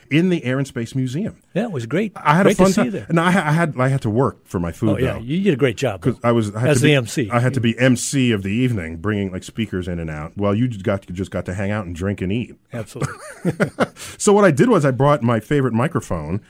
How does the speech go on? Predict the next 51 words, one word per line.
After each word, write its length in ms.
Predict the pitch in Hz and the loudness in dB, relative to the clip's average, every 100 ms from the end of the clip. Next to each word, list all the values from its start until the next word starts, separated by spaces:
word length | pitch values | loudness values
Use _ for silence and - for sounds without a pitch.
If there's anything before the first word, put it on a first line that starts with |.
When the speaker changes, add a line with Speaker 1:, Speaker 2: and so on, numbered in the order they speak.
| _ _ | _ _
Speaker 1:
which 180 | 104 104 | -4 -2
is 80 | 104 | -2
my 120 | 98 | 0
roving 380 | 95 127 120 101 | 2 2 2 0
microphone, 480 | 104 117 101 87 | 0 -2 -4 -2
where 100 | 87 | -2
if 80 | 90 | -2
I 100 | 95 | -4
get 240 | 85 101 - | -4 -6 -4
somebody, 360 | 95 90 87 | -6 -4 -4
like, 240 | 85 85 - | -6 -8 -8
next 240 | 90 - | -8 -8
to 80 | - | -8
me, 140 | 85 | -8
I 80 | 80 | -8
can 140 | - | -10
get 160 | 78 85 | -8 -8
a 40 | |
good 220 | 78 82 87 | -6 -6 -4
interview 260 | 117 87 | -2 -2
with 160 | 78 - | -6 -4
them. 160 | 92 - - - | -4 -6 -10 -8
And 80 | 123 | -2
I 80 | 170 | 0
just, 200 | 190 175 | 0 -2
I 120 | 139 | -2
wanna 200 | 151 175 | 0 0
share 280 | 170 - 180 | -2 -2 -2
with 140 | 175 165 | -2 -4
the 60 | |
listeners 380 | 156 214 131 117 | -6 -2 -2 0
all 120 | 131 | 0
these 240 | 151 151 - | 0 -2 -2
interviews, 480 | 156 208 104 78 - _ | -4 -2 -4 -6 -12 _
very 240 | - 143 196 | 0 0 0
quick. 440 | - 294 285 - _ _ - | 0 0 0 -6 _ _ -6
I 100 | 127 | -4
just 180 | 180 139 | -2 -2
asked 160 | 147 | -2
them 100 | 147 | -2
simple 260 | - 196 208 | -2 -2 -2
questions, 440 | - 156 - 85 | -2 -4 -4 -8
what 160 | 90 95 | -4 -4
I 80 | 90 | -4
just 200 | 107 - | -6 -6
asked 260 | 113 - | -8 -4
you. 240 | 113 80 - _ _ | -4 -4 -10 _ _
How 120 | - | -2
old 240 | 98 127 143 | 2 2 2
were 120 | 135 | 0
you? 440 | 127 127 127 127 | 2 4 4 2